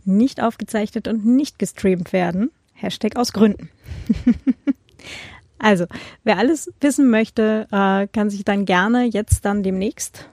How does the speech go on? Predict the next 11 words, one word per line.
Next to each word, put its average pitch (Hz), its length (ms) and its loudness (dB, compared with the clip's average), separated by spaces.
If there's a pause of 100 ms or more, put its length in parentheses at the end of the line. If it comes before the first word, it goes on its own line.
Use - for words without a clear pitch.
(240)
oh, 214 40 -6
mal 233 580 0
gucken, 220 240 -2
wann 202 140 2
wir 196 60 2
den 185 180 0
Ticketverkauf 202 640 0
aufmachen, 190 640 0 (320)
sich - 200 -4
ein 190 120 0
Ticket - 420 -4